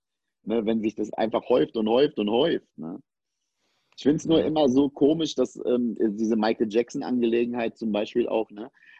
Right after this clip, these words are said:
Speaker 1: Da wird immer außer Acht gelassen, dass der freigesprochen worden ist, ne? Dass er einfach einen Prozess hatte und freigesprochen worden ist. Was auch immer da passiert ist, das wissen wir alle nicht,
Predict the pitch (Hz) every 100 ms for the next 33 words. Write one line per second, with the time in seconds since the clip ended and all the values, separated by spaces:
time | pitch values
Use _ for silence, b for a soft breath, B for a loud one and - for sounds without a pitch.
0 | _ 127 113 151 - 156 180 - 151 139
1 | - - - 147 151 156 127 123 120 -
2 | 233 392 330 - 98 - 90 92 87 80
3 | 82 - - - 170 208 - 120 - 135
4 | 143 131 - - 120 - - - 208 147
5 | - _ _ _ - 175 165 147 247 -
6 | - - - 90 85 82 - - 101 110
7 | 107 135 185 247 170 165 139 - - 127
8 | 120 113 151 - 139 - - 180 82 85
9 | -